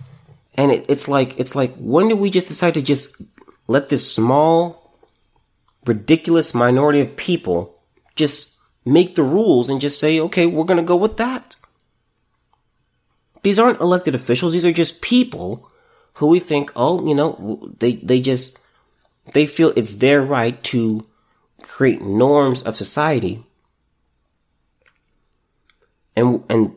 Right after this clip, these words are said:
that, and that everyone else is just supposed to follow them. It's ridiculous. Kevin Hart, he hit, he was hit with cancel culture. Um, Dave Chappelle, so many people. I mean, it's just so stupid.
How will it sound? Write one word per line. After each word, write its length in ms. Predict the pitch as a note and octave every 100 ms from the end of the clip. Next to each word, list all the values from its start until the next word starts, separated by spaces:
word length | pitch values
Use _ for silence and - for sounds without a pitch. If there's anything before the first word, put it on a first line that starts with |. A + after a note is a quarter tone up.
| _
that, 280 | - - -
and 160 | A2 G#2+
that 140 | -
everyone 260 | A2 C#3+ C3
else 220 | B2 -
is 100 | B2
just 160 | G#2+
supposed 240 | - D3 -
to 60 |
follow 260 | - A3+ B3
them. 260 | C#3 - - _ _ _ _ -
It's 180 | G3 G3+
ridiculous. 560 | G3+ B3 C#3+ E2 - - _ _ _ _ _ -
Kevin 260 | F#3+ G3+ F#3
Hart, 420 | F3 A3 G#3 -
he 420 | - G#3 A3 F#3+
hit, 320 | D#3+ - -
he 120 | -
was 160 | G3+ E3+
hit 80 | C#3+
with 160 | B2+
cancel 340 | C3 B2 A2+ F#2+
culture. 480 | - F#2+ - - - _ _ _ _ _ _ _ _ _ _
Um, 640 | G2+ A2+ A2 G#2 G#2 G2 G2 _ _ _ _ _ _ _ _ _ -
Dave 240 | D3+ E3+
Chappelle, 800 | F3 D#3+ - E3 F3 D#3 F2+ - _ _ _ _ _ _ _
so 480 | - - - G#3+ G3+
many 220 | F#3 D#3
people. 220 | F#3+ D#3+
I 80 | D#3+
mean, 200 | E3 -
it's 160 | C#3
just 320 | - B2+ - -
so 340 | G2 D#2+ D#2+
stupid. 1500 | - - - - - _ _ - D#2 E2 F2 E2+ - - -